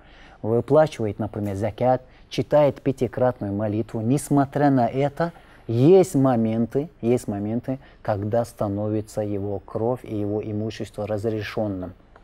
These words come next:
Становится разрешенным. В каких случаях? Если уже человек знает, что закят, он уже ислам принял, намаз читает и знает, что закят, например, уже является столпом ислама и фардом,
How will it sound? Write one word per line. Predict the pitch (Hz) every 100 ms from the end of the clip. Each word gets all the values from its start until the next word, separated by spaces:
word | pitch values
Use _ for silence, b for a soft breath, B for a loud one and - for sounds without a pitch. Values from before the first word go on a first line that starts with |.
| - _ -
Становится | 147 120 117 104
разрешенным. | 101 101 - 98 92
В | -
каких | 127 - 156
случаях? | - 117 107 - - - - _ _ _ - - - - - - b b b b -
Если | 120 131 196 202 151 151 - - - - - _ - -
уже | 135 139 165
человек | - 156 147 160
знает, | 123 165 156 131
что | - 123 113
закят, | 104 127 - 156 180 185 -
он | - 127
уже | 135 127
ислам | 127 - 107
принял, | 90 127 156 143
намаз | 120 101 110 -
читает | - 139 143 135
и | 113
знает, | 113 127 131
что | - 107
закят, | 98 101 120 120
например, | 107 - 104 110 104
уже | 101
является | 104 104 113 113 113
столпом | - 104 98 110 101
ислама | - 110 104 -
и | 104
фардом, | - 117 95 -